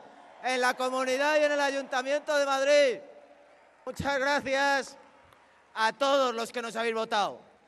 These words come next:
a los que siempre habéis estado ahí, en las malas y en las buenas, a los que un día se fueron y han vuelto, a los que por primera vez nos han votado.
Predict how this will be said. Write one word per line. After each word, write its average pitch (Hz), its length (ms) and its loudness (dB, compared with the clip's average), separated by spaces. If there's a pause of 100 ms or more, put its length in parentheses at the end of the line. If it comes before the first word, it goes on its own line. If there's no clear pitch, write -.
(220)
a 233 160 0
los 240 180 -2
que 240 140 -6
siempre 285 340 -2
habéis 285 240 -2
estado 262 380 0
ahí, 254 360 2 (380)
en 247 180 -6
las 247 200 0
malas 294 480 2
y 269 40 -4
en 247 60 -2
las 233 140 0
buenas, 226 580 -2 (300)
a 226 100 -4
los 240 160 -4
que 269 120 -8
un 285 120 -10
día 302 220 0
se 254 160 -8
fueron 294 340 0
y 294 60 -2
han 285 140 -2
vuelto, 269 460 0 (280)
a 226 100 -4
los 254 160 -6
que 254 120 -8
por 240 180 -6
primera 262 320 -2
vez 294 240 4 (400)
nos 233 180 -10
han 277 160 -2
votado. 277 540 0